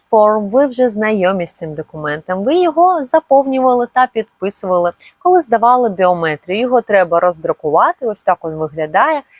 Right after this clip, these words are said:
Посилання на цей документ я, як завжди, залишу під відео. Заповніть його, будь ласка, підпишіть та додайте до вашого великого пакету документів.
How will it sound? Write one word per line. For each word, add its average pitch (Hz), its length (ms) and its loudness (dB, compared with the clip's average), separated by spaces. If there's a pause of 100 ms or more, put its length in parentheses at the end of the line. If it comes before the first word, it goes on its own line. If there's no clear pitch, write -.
(200)
Посилання 196 540 0
на 165 140 -6
цей 175 200 -8
документ 156 540 -8
я, 151 120 -2
як 156 120 -4
завжди, 156 440 -2
залишу 151 400 -6
під 156 200 -18
відео. 285 340 -6 (280)
Заповніть 349 680 0
його, 285 220 0
будь 262 180 -4
ласка, 254 440 -2
підпишіть - 560 -10 (100)
та 226 180 2
додайте 180 600 0
до 170 100 -2
вашого 170 420 -4
великого 190 500 -6
пакету 156 400 -8
документів. 139 560 -12